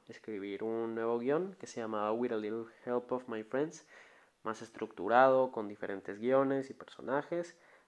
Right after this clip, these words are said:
pero, pues, se quedó en pausa porque me vine aquí a Italia y si no se han dado cuenta, pues, tuve un drama italiano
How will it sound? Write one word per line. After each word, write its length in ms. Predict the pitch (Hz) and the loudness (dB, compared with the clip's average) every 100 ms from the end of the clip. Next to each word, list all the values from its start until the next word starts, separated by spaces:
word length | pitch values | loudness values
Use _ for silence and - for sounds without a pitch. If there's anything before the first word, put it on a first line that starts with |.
| _ | _
pero, 640 | 117 113 107 104 98 92 - | 0 2 2 2 -2 -6 -6
pues, 120 | - | -6
se 140 | - 107 | -6 -6
quedó 260 | 98 95 | -4 -2
en 120 | 107 110 | -2 6
pausa 380 | 151 175 180 | 6 6 -2
porque 380 | - 107 - 104 | -2 -4 -2 -6
me 140 | 101 95 | -6 -8
vine 280 | 95 98 | -8 -8
aquí 300 | 104 - 110 | -10 -10 -10
a 40 | 107 | -10
Italia 460 | 107 143 170 190 185 | 0 2 2 -2 -8
y 320 | 110 107 101 | -8 -8 -8
si 260 | - 110 104 | -10 -10 -6
no 160 | 101 | -6
se 120 | - | -6
han 60 | 120 | -2
dado 220 | 127 135 | 2 2
cuenta, 400 | 160 165 160 156 - _ - - _ _ | 2 0 -2 -4 -6 _ -20 -20 _ _
pues, 480 | - 110 107 104 - | -2 0 2 -2 -6
tuve 440 | - 104 110 110 110 | -6 -2 0 0 -2
un 160 | 113 | -4
drama 240 | 110 113 120 | -2 -2 -2
italiano 640 | 120 101 113 143 180 190 | -2 -2 2 4 4 0